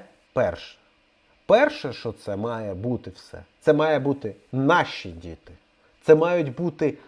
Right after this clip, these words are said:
наші політики. Це має бути наша економіка, наш шоу-бізнес, наша культура. Все має бути в першу чергу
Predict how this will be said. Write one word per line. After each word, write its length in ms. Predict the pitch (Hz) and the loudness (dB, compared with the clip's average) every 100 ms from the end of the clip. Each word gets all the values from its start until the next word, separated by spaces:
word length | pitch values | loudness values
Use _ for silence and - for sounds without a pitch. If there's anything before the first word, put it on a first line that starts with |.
| _ _ _ - | _ _ _ -8
наші 720 | 127 131 175 190 - - 120 | -2 2 4 2 -2 -8 -8
політики. 800 | - 120 113 104 - 82 - 82 _ _ | -4 -2 -2 -4 -8 -18 -18 -20 _ _
Це 140 | - | 0
має 280 | 147 170 175 | 0 2 0
бути 380 | 147 156 156 151 151 | 0 0 0 0 0
наша 600 | 131 170 208 - 147 - | 2 4 4 0 -6 -4
економіка, 640 | - - 110 87 87 - | -8 -6 -6 -6 -10 -12
наш 320 | 90 117 180 214 | -6 0 0 0
шоу-бізнес, 880 | - - 165 143 113 117 90 95 - | -4 0 2 2 0 -4 -6 -12 -4
наша 360 | 139 202 202 165 | 0 2 2 -4
культура. 580 | - 151 147 120 104 - - _ | -2 -2 -2 -6 -8 -12 -20 _
Все 400 | - - 190 240 | -20 0 4 4
має 400 | 214 156 156 147 | 2 2 2 2
бути 360 | 127 165 220 165 | 0 -2 0 -4
в 80 | - | -2
першу 400 | 160 156 - 139 | 0 0 -2 -8
чергу 420 | - 165 127 | -2 -2 -2